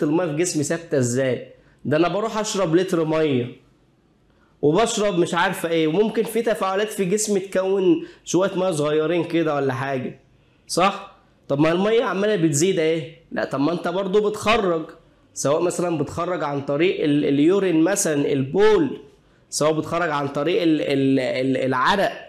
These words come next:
صح؟ قال لك اهي النسبة اللي انت بتدخلها بتساوي النسبة اللي انت بتخرجها،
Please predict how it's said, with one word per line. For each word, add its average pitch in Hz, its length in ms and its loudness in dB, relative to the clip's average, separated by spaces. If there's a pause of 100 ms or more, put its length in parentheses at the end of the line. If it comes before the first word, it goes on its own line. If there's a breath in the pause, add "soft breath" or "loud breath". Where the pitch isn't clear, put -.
صح؟ - 480 -2 (680 soft breath)
قال 208 140 2
لك 233 160 0
اهي 165 200 -2
النسبة 190 560 2
اللي 208 180 2
انت 240 180 -2
بتدخلها 214 1200 -2
بتساوي 208 680 4
النسبة 214 460 2
اللي 226 500 2
انت 233 200 0
بتخرجها، 170 1040 -2